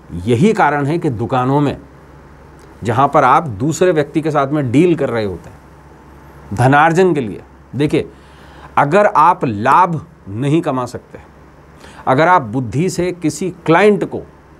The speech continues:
नहीं सेट कर सकते, अगर आप गंजे को कंघी नहीं बेच सकते, तो आप धंधा नहीं कर सकते, फिर आप नौकरी के लायक हैं।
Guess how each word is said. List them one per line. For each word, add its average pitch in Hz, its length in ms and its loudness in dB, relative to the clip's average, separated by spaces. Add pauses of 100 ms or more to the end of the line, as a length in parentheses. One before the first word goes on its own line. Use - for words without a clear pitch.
(880)
नहीं 123 340 2
सेट 151 280 -2
कर 131 140 -4
सकते, - 340 -14 (720)
अगर 139 220 2
आप 151 280 2
गंजे 131 420 -2
को 151 120 -2
कंघी 190 460 2
नहीं 208 160 4
बेच 156 200 -2
सकते, 143 300 -6
तो - 100 -6
आप 131 160 2
धंधा 127 360 -2
नहीं 101 160 -8
कर 127 80 -8
सकते, - 360 -12 (760)
फिर 139 80 0
आप 139 160 2
नौकरी 120 360 -2
के 113 80 -4
लायक 95 260 -2
हैं। - 200 -20